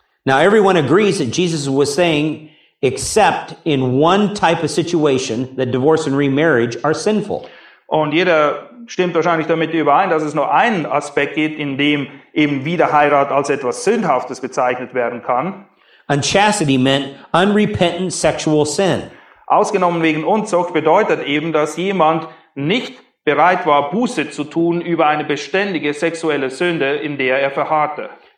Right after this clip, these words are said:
Speaker 1: Every Jew understood that.
Speaker 2: Und jeder Jude wusste genau, was damit gemeint ist.
Speaker 1: And it was not referring to the betrothal context.
Speaker 2: Und es bezieht sich nicht hier auf diesen Zusammenhang.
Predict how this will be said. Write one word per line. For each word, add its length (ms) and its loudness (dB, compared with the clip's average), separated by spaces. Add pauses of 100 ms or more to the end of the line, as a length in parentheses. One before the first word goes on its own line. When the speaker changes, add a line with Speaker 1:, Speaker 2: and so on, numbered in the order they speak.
Speaker 1:
Every 340 4
Jew 340 4
understood 460 2
that. 380 -2
Speaker 2:
Und 280 0
jeder 340 2
Jude 420 -2
wusste 280 -4
genau, 340 0
was 180 0
damit 300 -2
gemeint 400 -2
ist. 280 -12 (300)
Speaker 1:
And 140 2
it 100 0
was 220 2
not 320 2
referring 540 2
to 60 0
the 80 0
betrothal 600 2
context. 760 -2 (220)
Speaker 2:
Und 260 0
es 240 2
bezieht 580 -2
sich 240 -4
nicht 400 -2
hier 360 2
auf 180 0
diesen 420 -2
Zusammenhang. 880 0